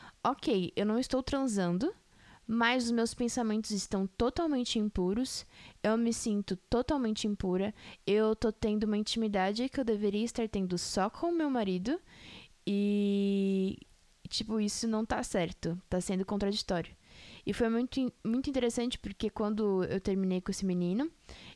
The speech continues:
eu era muito próxima dos pastores dele, E eu fui, né, falar, contar tudo o que aconteceu, confessar, até porque na época eu não tava tendo acompanhamento pastoral.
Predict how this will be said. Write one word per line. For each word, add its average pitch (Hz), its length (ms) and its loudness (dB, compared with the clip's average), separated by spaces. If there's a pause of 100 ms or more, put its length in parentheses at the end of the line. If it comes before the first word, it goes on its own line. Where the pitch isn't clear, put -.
(100)
eu 196 460 4
era 202 160 2
muito 214 240 0
próxima 214 460 0
dos 208 140 -6
pastores 185 500 -2
dele, 175 380 0 (840)
E 185 680 2
eu 196 120 -2
fui, 277 440 2
né, 226 200 2
falar, 202 540 0 (260)
contar 208 300 -2
tudo 196 200 -4
o - 20 -6
que - 80 -4
aconteceu, 202 500 0
confessar, 196 640 -2
até 190 180 -2
porque 202 240 -4
na 190 120 0
época 180 260 -2
eu 190 40 2
não 202 140 0
tava 190 240 0
tendo 185 240 -2
acompanhamento 180 560 -2
pastoral. 175 560 -2